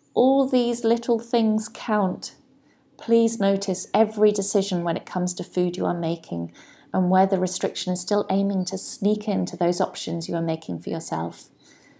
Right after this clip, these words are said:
Notice them, dig them out, address them. And I think it also hopefully goes without saying, but I'm going to say it anyway, diet products of any type. You are not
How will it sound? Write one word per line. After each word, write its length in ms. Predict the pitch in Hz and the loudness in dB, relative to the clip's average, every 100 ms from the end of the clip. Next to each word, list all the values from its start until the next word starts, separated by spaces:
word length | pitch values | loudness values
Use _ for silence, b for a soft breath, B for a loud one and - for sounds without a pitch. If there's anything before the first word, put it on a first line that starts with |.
| b b _ | b b _
Notice 540 | 190 202 202 208 190 | 4 4 4 0 -2
them, 320 | - 180 170 165 | -2 -2 0 2
dig 320 | 208 196 - | 2 2 2
them 160 | 185 | -2
out, 320 | 175 160 - - | 0 -2 -4 -8
address 420 | 190 - 165 - - | -12 -6 -6 -6 -10
them. 240 | 175 165 - _ _ _ _ _ _ _ _ _ _ _ _ _ _ _ 196 | -10 -10 -14 _ _ _ _ _ _ _ _ _ _ _ _ _ _ _ 2
And 100 | 214 | 4
I 60 | |
think 260 | 208 233 226 | 6 4 6
it 100 | - | 6
also 560 | 220 220 202 202 196 b b b | 6 8 6 6 0 b b b
hopefully 500 | - 262 269 - 208 | 4 4 4 2 2
goes 300 | 196 185 180 | 6 4 4
without 260 | 170 160 160 | 0 0 0
saying, 500 | - 175 175 175 170 | 0 2 2 0 2
but 220 | 165 - | 2 4
I'm 140 | 175 170 | 0 4
going 220 | 214 196 | 4 4
to 100 | 185 | 0
say 220 | - 160 | 0 0
it 160 | 160 165 | 0 -2
anyway, 520 | 170 170 165 160 b b b b b b b b _ - | 0 4 4 2 b b b b b b b b _ 4
diet 520 | 196 190 190 - - - | 8 8 8 4 -8 -8
products 640 | - 170 175 - - - - | 0 2 2 0 -4 -8 -4
of 220 | 170 - - | -6 -4 -2
any 340 | 165 170 165 | 0 -2 -4
type. 540 | - - 151 - - - _ _ _ _ _ 185 | -8 -8 -6 -6 -8 -20 _ _ _ _ _ 0
You 380 | 208 233 233 214 | 4 6 6 6
are 180 | 196 | 6
not 500 | 190 190 175 - - | 6 6 4 0 -10